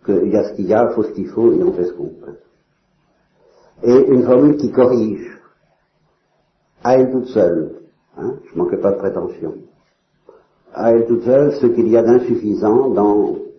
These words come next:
Dieu et Dieu, oh, ce qui n'est pas mal, n'est-ce pas ? Il y a un certain Maurice Clavel, il a ajouté une, une exclamation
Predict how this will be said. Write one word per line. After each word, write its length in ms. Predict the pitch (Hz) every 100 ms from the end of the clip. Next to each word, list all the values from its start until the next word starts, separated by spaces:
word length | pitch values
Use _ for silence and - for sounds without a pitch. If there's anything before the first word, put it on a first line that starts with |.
| _ _ _ _ _ _ - - _ _
Dieu 340 | - - 123 113
et 80 | -
Dieu, 540 | - 95 110 - - - _ -
oh, 60 | - - - _ _ _ _ _ _
ce 60 | _
qui 80 | 87
n'est 160 | 80
pas 160 | 82 -
mal, 340 | 80 113 -
n'est-ce 200 | - -
pas ? 200 | - 98
Il 60 | -
y 20 |
a 40 |
un 80 | -
certain 280 | - 69 92
Maurice 280 | 76 78 -
Clavel, 380 | 82 82 92 76
il 100 | 73
a 140 | -
ajouté 340 | 80 - - 87
une, 280 | 80 78 76
une 120 | 87
exclamation 840 | 87 - 80 78 80 - 87 -